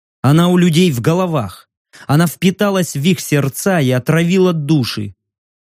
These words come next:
Жестокость сроднилась с природой человека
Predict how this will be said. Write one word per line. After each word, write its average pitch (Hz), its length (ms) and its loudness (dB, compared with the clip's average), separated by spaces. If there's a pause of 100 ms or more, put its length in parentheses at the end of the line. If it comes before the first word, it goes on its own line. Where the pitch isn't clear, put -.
(120)
Жестокость 147 800 -2
сроднилась 165 680 0
с - 120 -14
природой 165 600 0
человека 147 680 -2